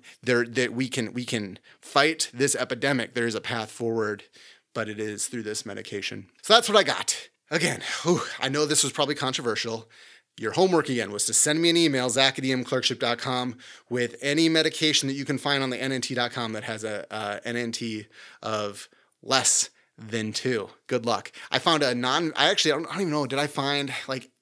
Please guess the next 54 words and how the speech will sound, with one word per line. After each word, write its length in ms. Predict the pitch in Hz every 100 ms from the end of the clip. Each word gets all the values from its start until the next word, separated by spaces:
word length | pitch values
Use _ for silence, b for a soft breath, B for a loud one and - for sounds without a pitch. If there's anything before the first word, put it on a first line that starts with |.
| _ -
epinephrine 480 | 147 165 131 127 120
for 120 | 127
anaphylaxis 640 | 117 113 - 104 - 113 110
wasn't 240 | 107 107
on 160 | 90 78
there, 160 | 71
'cause 140 | - 131
I'm 100 | 120
sure 240 | - 143
that's 300 | 117 107 -
really 200 | 107 101
good. 300 | 85 78 - - b
One 140 | 131
of 60 | 143
the 80 | 127
things 220 | 135 127
that 80 | 117
had 160 | 123
an 100 | 110
N 140 | - 117
N 160 | 113
T 160 | 107 120
of 100 | 110
two 420 | - 120 117 120 - B B B
was 120 | 120
if 140 | 120
you 80 | 127
have 160 | 120 113
a 80 | 110
witness 500 | 113 143 170 175 -
arrest 560 | 117 120 120 - - - B -
in 420 | 135 120 113 113 -
a 80 | 113
young, 420 | 110 117 123 135
otherwise 420 | 123 117 113 110
healthy 360 | - 123 - 131
adult, 480 | 107 104 104 - - B B -
and 100 | 120
you 80 |
defibrillate 560 | 110 113 139 120 123 120
them 160 | 117 113
in 80 |
five 320 | 101 110 110 113
minutes 240 | 113 101
or 80 | 104
less, 480 | 101 80 - - - B B B
that's 220 | 120 110
about 180 | 107 101
an 120 | 107
N 160 | - 95
N 140 | 92
T 200 | - -
of 140 | 87 -
two. 240 | - -